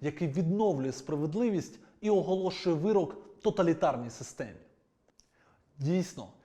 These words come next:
Григорія Многогрішного не можна скорити жодною перепоною. Це перетворює образ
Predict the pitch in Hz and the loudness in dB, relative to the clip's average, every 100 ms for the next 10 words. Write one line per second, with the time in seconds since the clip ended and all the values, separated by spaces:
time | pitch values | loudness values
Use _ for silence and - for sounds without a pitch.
0 | _ - 127 175 196 254 214 202 175 190 | _ -6 0 2 4 2 2 2 0 0
1 | 247 - 175 185 185 175 233 233 185 - | -2 0 0 2 0 0 0 -2 -4 -2
2 | 196 220 214 147 139 190 202 202 190 190 | 0 2 2 2 2 0 0 -4 0 0
3 | 180 175 131 98 - - _ - - - | 2 -2 -6 -8 -18 -20 _ -20 -20 0
4 | 202 202 214 208 220 254 226 208 240 247 | 2 4 4 4 2 4 4 2 2 2
5 | 214 - | 2 0